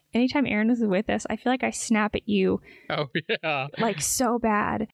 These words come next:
Speaker 1: So we were in the Disney <laughs> Springs parking lot. You lost the keys and you tried to blame it on me. You started talking to me like I was stupid.
Speaker 2: I still think she lost them,
Speaker 1: We
Speaker 2: but
Speaker 1: were,
Speaker 2: it
Speaker 1: we
Speaker 2: is
Speaker 1: had
Speaker 2: what
Speaker 1: been
Speaker 2: it
Speaker 1: in
Speaker 2: is.
Speaker 1: Florida for, like, a week. We did the Disney. We, it was just cha-,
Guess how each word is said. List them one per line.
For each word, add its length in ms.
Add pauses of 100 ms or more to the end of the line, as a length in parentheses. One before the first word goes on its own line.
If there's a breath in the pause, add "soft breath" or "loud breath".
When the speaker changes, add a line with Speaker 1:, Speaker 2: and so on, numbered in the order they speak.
(180)
Speaker 1:
So 160
we 140
were 80
in 100
the 80
Disney 260
<laughs> 20
Springs 500
parking 360
lot. 280 (160)
You 540 (280 soft breath)
lost 300
the 80
keys 520 (220)
and 240
you 140
tried 160
to 80
blame 160
it 40
on 120
me. 160
You 160
started 260
talking 320
to 60
me 20
like 160
I 80
was 120
stupid. 260
Speaker 2:
I 40
still 160
think 260
she 180
lost 400
them, 160
Speaker 1:
We 120
Speaker 2:
but 40
Speaker 1:
were, 180
Speaker 2:
it 120
Speaker 1:
we 80
Speaker 2:
is 80
Speaker 1:
had 80
Speaker 2:
what 40
Speaker 1:
been 140
Speaker 2:
it 80
Speaker 1:
in 60
Speaker 2:
is. 60
Speaker 1:
Florida 280
for, 180
like, 180
a 80
week. 380 (140)
We 80
did 160
the 80
Disney. 580 (160)
We, 220
it 120
was 200
just 240
cha-, 160